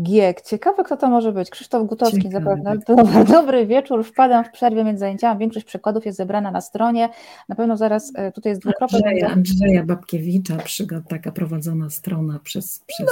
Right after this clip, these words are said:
Speaker 1: No
Speaker 2: pana.
Speaker 1: tak. No tak. Więc zapewne zaraz Krzysiek, e, wrzuci, więc jeżeli jesteście,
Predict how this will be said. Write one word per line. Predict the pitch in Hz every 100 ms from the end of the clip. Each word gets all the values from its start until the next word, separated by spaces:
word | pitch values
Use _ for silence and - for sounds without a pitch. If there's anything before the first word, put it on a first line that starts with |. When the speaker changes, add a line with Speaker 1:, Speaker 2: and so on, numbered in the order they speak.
| -
Speaker 1:
No |
Speaker 2:
pana. | - 156 -
Speaker 1:
tak. | - - _ _ _ _ _ _ _ _
No | 226 214
tak. | - - - _ _
Więc | 240
zapewne | 233 247 269 262
zaraz | 247 240 240
Krzysiek, | - 247 226
e, | 233 220
wrzuci, | 220 269 277 247
więc | 240
jeżeli | 233 226 226
jesteście, | 220 226 226 226 214